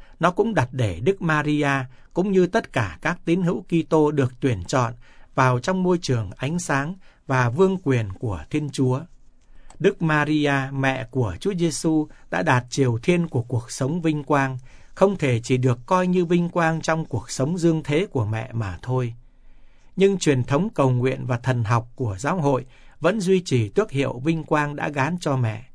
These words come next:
Tuy nhiên, tước hiệu ấy không được khiến cho mẹ xa cách với lịch sử loài người hay che mờ thực tại kinh thánh. Mẹ là nữ tỳ của Chúa và là khách lữ hành trong đức tin,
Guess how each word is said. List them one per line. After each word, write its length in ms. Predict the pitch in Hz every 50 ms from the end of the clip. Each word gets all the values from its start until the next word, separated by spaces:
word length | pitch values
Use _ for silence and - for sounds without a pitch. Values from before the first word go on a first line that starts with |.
| - - - - - - - - - - - - - -
Tuy 140 | - 156 151
nhiên, 320 | 143 139 143 139 135 127
tước 220 | 131 170 208 208
hiệu 180 | - 147 143 127
ấy 340 | - - 135 135 151 208 - - - - -
không 260 | - - 185 190 180
được 180 | 147 139 113 117
khiến 260 | - - - 165 208 226
cho 160 | - 202 190
mẹ 260 | 175 151 135 120 - -
xa 260 | - - 175 165 165 165 -
cách 140 | 175 202 - -
với 140 | 185 202
lịch 200 | 175 135 127 -
sử 260 | - - 135 117 101 98
loài 240 | 113 131 127 120
người 380 | 117 117 117 120 113 107 95 90 - - - - -
hay 260 | - - 165 165 165
che 220 | 156 - 175 160 160
mờ 280 | 147 123 117 107 98 110 -
thực 160 | - 123 - -
tại 280 | - 135 113 110 117 117
kinh 200 | - 165 156 147
thánh. 320 | 139 - 131 131 131 147 180 - - - - - - -
Mẹ 220 | 147 139 139 139
là 260 | 139 135 127 123 120 117
nữ 220 | 120 151 196 220 -
tỳ 240 | - 139 123 113 107 -
của 200 | - 127 104 87 85
Chúa 320 | - - 147 135 139 165 214 - - - - - -
và 140 | - 127 123
là 220 | 123 117 107 92
khách 300 | 90 - - 196 - -
lữ 200 | 147 165 185 208
hành 280 | 127 120 120 107 92 87 - - - - -
trong 300 | - 156 151 147 143 151
đức 120 | 156 185 180 - -
tin, 280 | 151 143 139 135 131